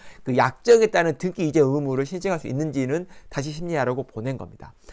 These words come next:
물론 이 토지가 이제 공매가 돼가지고 처분돼 버리면 결국은 기부 체납할 수 있는, 할 수도 없기 때문에 결국은, 어, 채무 불이행에 따른 손해배상으로 다시 가야 되는 거죠. 이 관련 법상 민간 사업자가 설치한 공공시설물은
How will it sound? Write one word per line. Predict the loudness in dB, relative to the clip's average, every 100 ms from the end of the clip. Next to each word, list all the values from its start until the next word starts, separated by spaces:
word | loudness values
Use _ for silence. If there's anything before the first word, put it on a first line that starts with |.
| -20 -8
물론 | -4 6 8 8 2
이 | -4
토지가 | -4 -4 -2 2 2
이제 | 4 0 -2 -20 -20 -14
공매가 | -6 4 6 8
돼가지고 | 6 4 2 0
처분돼 | -4 0 0 2 0
버리면 | 2 2 2 0 0 -2 -18 _ -4
결국은 | -4 -2 -6 -6
기부 | -6 -4 -6 -8
체납할 | -4 -2 -2 -4
수 | -4
있는, | -6 -8 -8
할 | -12
수도 | -4 -4
없기 | -2 -2
때문에 | -2 -2 -4 -4
결국은, | -6 -10 -8 -4 -4 -4 -12 -20 -20 -20 -20 -12
어, | -8 -6 -8 -12 -20
채무 | -4 0 0
불이행에 | 0 0 0 0
따른 | -2 -2 -4
손해배상으로 | -4 -2 0 2 0 -4 -6
다시 | -10 -16 -16
가야 | -4 -4
되는 | -4 -8 -14
거죠. | -18 -16 -14 -16 -18 -20 -20 _ -20 -20 -20 -20 -20 -8
이 | -8
관련 | 0 4 4 2
법상 | -6 4 6 6 2
민간 | -4 2 2 2
사업자가 | 0 2 0 0
설치한 | -2 -4 -2 -2 -2 -4
공공시설물은 | -10 -4 -2 -2 -4 -4 -4 0 2 2